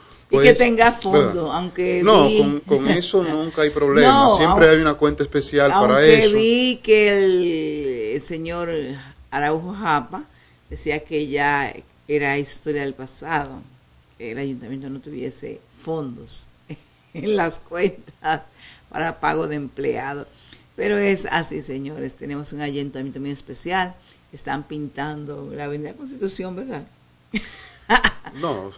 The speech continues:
Speaker 2: eso es el Ministerio de Obras Públicas, usted sabe que cada
Speaker 1: Ah, pero ellos se los,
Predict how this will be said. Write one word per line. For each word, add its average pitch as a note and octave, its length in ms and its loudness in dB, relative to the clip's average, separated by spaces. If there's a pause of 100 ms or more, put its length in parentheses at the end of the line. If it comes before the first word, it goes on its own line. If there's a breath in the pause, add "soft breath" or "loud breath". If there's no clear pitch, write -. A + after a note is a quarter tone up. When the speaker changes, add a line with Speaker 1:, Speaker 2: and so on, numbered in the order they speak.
Speaker 2:
eso C3+ 400 -4
es C3+ 460 -2
el C#3+ 80 -8
Ministerio D#3+ 520 -2
de D3+ 60 -2
Obras D3 220 0
Públicas, A#2 500 -6
usted G#2 200 -10
sabe A#2+ 300 -4
que A2 160 -8
cada A2+ 360 -2
Speaker 1:
Ah, G3+ 80 -8
pero F3 140 -6
ellos F3 120 -6
se E3 80 -10
los, D#3+ 220 -10